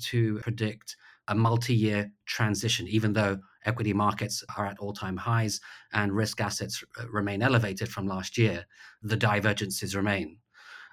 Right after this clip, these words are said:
Second in line, our Kondratiev wave cycle, which impacts rates, inflation, an average of sixty years. It predicted the bottom and reversal in twenty twenty,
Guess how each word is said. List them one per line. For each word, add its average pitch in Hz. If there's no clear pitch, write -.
Second 127
in 120
line, 120
our 110
Kondratiev 120
wave 113
cycle, 113
which 95
impacts 117
rates, 117
inflation, 113
an 95
average 107
of 95
sixty -
years. 98
It 120
predicted 127
the 117
bottom 120
and 117
reversal 110
in 98
twenty 117
twenty, 131